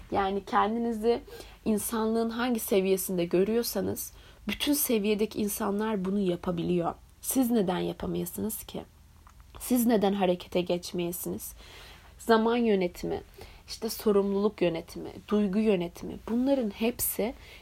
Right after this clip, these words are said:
insanların içinden ortaya çıkan şeyler. İşte bir robot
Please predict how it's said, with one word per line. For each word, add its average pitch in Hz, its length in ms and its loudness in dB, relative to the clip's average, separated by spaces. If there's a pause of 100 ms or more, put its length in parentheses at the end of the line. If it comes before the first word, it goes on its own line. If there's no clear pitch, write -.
(140)
insanların 214 760 0
içinden 214 460 0
ortaya 180 460 0
çıkan - 320 -6
şeyler. - 480 -6 (500)
İşte 214 300 -2
bir 233 120 4
robot 240 340 4